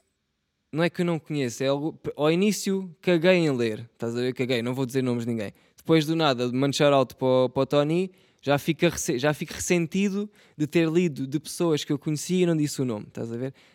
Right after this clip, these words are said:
E agora disse o Ganso e pronto. Ganso, grande beijinho. Tu sabes onde? Naquele sítio onde tu não és alérgica, porque tu és marada. Ahm,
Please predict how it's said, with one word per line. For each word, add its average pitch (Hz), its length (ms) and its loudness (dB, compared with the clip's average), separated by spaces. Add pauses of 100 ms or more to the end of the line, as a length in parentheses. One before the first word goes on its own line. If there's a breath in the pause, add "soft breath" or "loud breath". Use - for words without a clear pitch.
E 117 60 -4
agora 131 240 4
disse 139 220 0
o 151 60 4
Ganso 202 380 2 (260 soft breath)
e 214 120 -4
pronto. 220 400 0 (540)
Ganso, 127 520 0
grande 165 400 4
beijinho. 139 640 0 (1300)
Tu - 60 -16
sabes 127 360 2
onde? 117 280 -2 (920)
Naquele 131 280 2
sítio 135 320 2
onde 127 100 0
tu 147 100 0
não 147 80 4
és 127 180 4
alérgica, 120 560 -2 (440 soft breath)
porque - 460 -6 (260)
tu - 100 -6
és 127 120 0
marada. 117 480 -4 (540)
Ahm, 117 720 -2